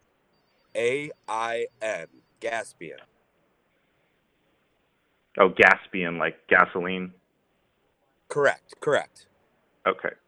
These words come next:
Speaker 1: All right, give
Speaker 2: And
Speaker 1: me
Speaker 2: he's the
Speaker 1: one
Speaker 2: director of
Speaker 1: second. I'm gonna
Speaker 2: operations?
Speaker 1: Yes, yes. I, I'll,
Speaker 2: Okay,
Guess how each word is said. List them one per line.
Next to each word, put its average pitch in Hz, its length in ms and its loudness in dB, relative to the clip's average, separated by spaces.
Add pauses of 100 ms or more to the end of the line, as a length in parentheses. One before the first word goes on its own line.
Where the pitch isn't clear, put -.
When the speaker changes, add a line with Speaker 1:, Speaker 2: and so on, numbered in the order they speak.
(1040)
Speaker 1:
All 107 140 -6
right, 107 240 -4
give 131 100 -6
Speaker 2:
And 101 80 -2
Speaker 1:
me 95 80 -4
Speaker 2:
he's 104 100 0
the - 100 -2
Speaker 1:
one - 100 -2
Speaker 2:
director 92 260 2
of 85 80 -2
Speaker 1:
second. 87 80 2
I'm 85 60 4
gonna 107 120 -2
Speaker 2:
operations? 113 440 0 (1200)
Speaker 1:
Yes, 110 520 -2
yes. 90 480 -8
I, 104 180 0 (240)
I'll, 98 180 2
Speaker 2:
Okay, 92 120 -2